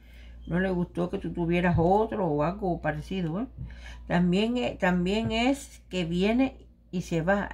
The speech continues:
Está contigo esa persona, viene y se va, ¿entiendes? Nada más que va a estar contigo y ya.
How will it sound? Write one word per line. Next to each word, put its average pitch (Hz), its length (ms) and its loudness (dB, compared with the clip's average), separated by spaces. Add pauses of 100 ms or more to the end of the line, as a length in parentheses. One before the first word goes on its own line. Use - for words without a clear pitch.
Está 170 260 0
contigo 214 440 0
esa 214 180 2
persona, 214 540 -2
viene 196 440 0
y 180 100 -4
se 160 180 -4
va, 175 260 0 (360)
¿entiendes? 190 480 -4 (580)
Nada 139 120 -6
más 170 160 2
que 202 100 0
va 190 80 8
a 185 40 6
estar 175 180 2
contigo 180 420 -2
y 170 60 -2
ya. 139 200 -2